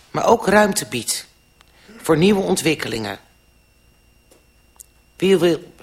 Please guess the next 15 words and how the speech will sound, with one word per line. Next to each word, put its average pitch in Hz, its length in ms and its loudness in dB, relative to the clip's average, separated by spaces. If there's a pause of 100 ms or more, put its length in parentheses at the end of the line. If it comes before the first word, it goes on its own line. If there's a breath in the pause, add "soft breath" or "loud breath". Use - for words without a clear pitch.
(120)
wat 220 220 2
wil 202 160 0
men 180 320 0
dan 156 200 -2
nog 147 240 -6
meer? 185 360 -8 (1000 soft breath)
Voor - 220 -2
ons 247 240 4
is 220 120 -2
het 175 120 -6
dus 185 200 -2
een 151 80 -6
hamerstuk. 143 580 -2 (1300 loud breath)
Onze 202 260 2
ke-, 196 220 4